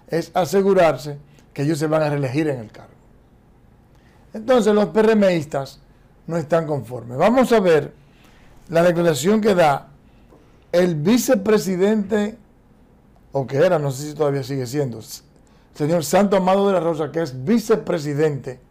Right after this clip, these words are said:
del P R M en Higüey. Y fíjense lo que dice basi-, básicamente en torno a Cholitín.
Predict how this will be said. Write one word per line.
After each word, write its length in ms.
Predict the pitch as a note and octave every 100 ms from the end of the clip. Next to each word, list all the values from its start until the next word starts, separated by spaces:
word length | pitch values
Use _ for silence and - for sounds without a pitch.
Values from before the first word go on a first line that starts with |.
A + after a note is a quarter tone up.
| _ _ _ _ -
del 300 | C#3+ C#3+ C#3 - -
P 280 | E3+ G3 F#3+
R 240 | E3+ E3 F3+
M 200 | F3+ E3
en 100 | D#3
Higüey. 420 | C3+ D3+ C3+ A2+ - _
Y 40 | B2
fíjense 380 | D#3 G#3+ G3
lo 180 | G3 G3
que 120 | F3+
dice 420 | D#3+ F3 E3 E3 - _ _ -
basi-, 300 | C3+ D3 F3+ -
básicamente 840 | D3 D3+ F#3 G3 E3 D#3+ C#3+ C#3+ D3
en 120 | C#3
torno 320 | C#3+ D#3 F3
a 100 | D3
Cholitín. 400 | C#3 C3+ A2+ -